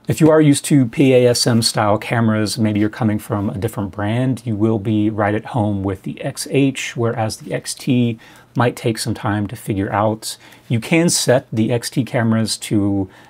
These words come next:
aperture priority, shutter priority, and operate them in much the same way as an X H camera.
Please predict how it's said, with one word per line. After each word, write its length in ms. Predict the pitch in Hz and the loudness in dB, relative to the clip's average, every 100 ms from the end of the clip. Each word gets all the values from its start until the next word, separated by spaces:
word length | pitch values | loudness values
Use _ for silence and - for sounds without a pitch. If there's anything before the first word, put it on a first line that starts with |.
| - | -4
aperture 480 | 123 - 117 127 110 | -2 0 0 0 -2
priority, 440 | - 110 110 110 | 0 0 2 2
shutter 340 | 107 - 107 117 | 0 0 -2 -2
priority, 600 | - 107 107 104 104 110 | 0 0 2 2 0 0
and 100 | 131 | 0
operate 380 | 101 95 113 113 | -2 0 -2 -2
them 180 | 135 120 | -2 -2
in 100 | 101 | -2
much 200 | 104 - | -4 -6
the 80 | - | -6
same 300 | - 104 101 | -4 -2 -2
way 320 | 101 101 98 - - _ 117 | -4 -6 -10 -18 -20 _ -2
as 320 | 101 98 98 | 0 0 -2
an 100 | 95 | -4
X 180 | 87 117 | -4 -2
H 220 | 104 - | -2 -4
camera. 400 | 117 95 110 | -6 -6 -8